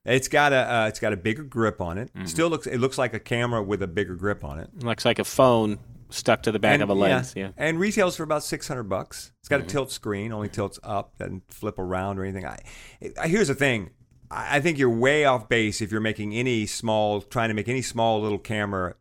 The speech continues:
Speaker 1: with a tilt screen that doesn't tilt all the way around so people can take selfies or record themselves.
Speaker 2: Yeah,
Speaker 1: I think
Speaker 2: agree.
Speaker 1: that's like a deal breaker for me.
Speaker 2: Mm-hmm.
Speaker 1: The whole person point, the, the whole market for those small cameras is, you know, people who want to do stuff on YouTube
Speaker 2: Vloggers,
Speaker 1: and all that kind of
Speaker 2: YouTubers,
Speaker 1: stuff. Yeah.
Speaker 2: et cetera, et cetera.
Speaker 1: Uh, so,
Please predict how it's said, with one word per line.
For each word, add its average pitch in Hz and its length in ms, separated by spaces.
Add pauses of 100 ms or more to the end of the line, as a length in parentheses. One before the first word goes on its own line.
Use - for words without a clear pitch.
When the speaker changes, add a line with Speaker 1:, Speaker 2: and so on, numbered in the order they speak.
(220)
Speaker 1:
with 98 120
a 92 60
tilt 107 260
screen 92 300
that 85 100
doesn't 92 280
tilt 98 260
all 87 120
the 92 60
way 87 80
around 82 300
so 87 100
people 92 260
can 80 220
take 87 200
selfies 82 440
or 80 80
record 76 320
themselves. - 440
Speaker 2:
Yeah, 107 220
Speaker 1:
I 113 100
think 104 160
Speaker 2:
agree. 101 80
Speaker 1:
that's 120 200
like 135 140
a 113 40
deal 110 280
breaker 82 340
for - 60
me. 104 320
Speaker 2:
Mm-hmm. 117 160 (220)
Speaker 1:
The 127 80
whole 170 120
person 143 380
point, 127 260
the, 107 120
the 98 220
whole 156 200
market 123 340
for 95 80
those 85 160
small 87 240
cameras 78 400
is, 80 300
you 104 140
know, 73 240 (460)
people 101 220
who 92 60
want 87 220
to 90 60
do 82 40
stuff 87 240
on 80 140
YouTube - 40
Speaker 2:
Vloggers, 113 460
Speaker 1:
and 107 100
all - 0
that - 80
kind - 20
of 95 100
Speaker 2:
YouTubers, 90 240
Speaker 1:
stuff. 90 40
Yeah. 87 80
Speaker 2:
et 73 60
cetera, 87 280
et 92 60
cetera. - 240 (100)
Speaker 1:
Uh, 120 680
so, 156 580